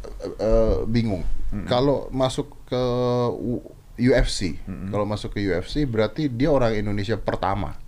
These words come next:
Speaker 2: Orang, iya.
Speaker 1: Artinya U F C itu tidak pernah ada orang Indonesia sama sekali?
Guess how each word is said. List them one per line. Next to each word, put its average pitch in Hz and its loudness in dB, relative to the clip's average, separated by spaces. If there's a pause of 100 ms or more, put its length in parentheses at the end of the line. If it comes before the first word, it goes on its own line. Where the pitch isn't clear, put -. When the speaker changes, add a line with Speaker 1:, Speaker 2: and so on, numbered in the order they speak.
(120)
Speaker 2:
Orang, 101 -6 (160)
iya. 123 -6 (480)
Speaker 1:
Artinya 143 2
U 175 4
F 139 -2
C 180 0
itu - -6
tidak 131 0
pernah 127 -2
ada 117 2
orang 117 2
Indonesia 110 0
sama 107 -4
sekali? 76 -6